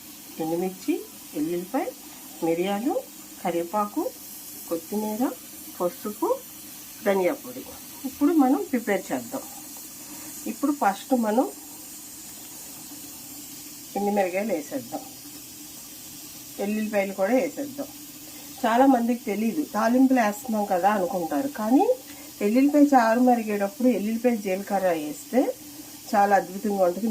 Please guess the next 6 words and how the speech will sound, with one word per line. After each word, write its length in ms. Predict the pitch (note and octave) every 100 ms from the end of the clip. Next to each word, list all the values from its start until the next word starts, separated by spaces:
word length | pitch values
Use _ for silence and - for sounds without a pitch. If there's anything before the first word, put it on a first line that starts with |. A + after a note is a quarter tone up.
| F#3
మిరియాలు, 480 | E3+ E3+ D#3+ F#3 D#4+ A#4 - - G#3
ఇప్పుడు 220 | - G#3+ G#3
మనం 200 | F#3+ C4 B4 B4+ - - - - - - - - - - - - - - G4+ - - - - - - - - - - - - - - - - - - - - - - - F3 F#3+ E3
జీలకర్ర, 500 | D#3+ F3+ E3+ E3 - - - - -
జీలకర్ర 400 | F#3+ F#3+ F#3 G3 F3
కూడా 140 | F3+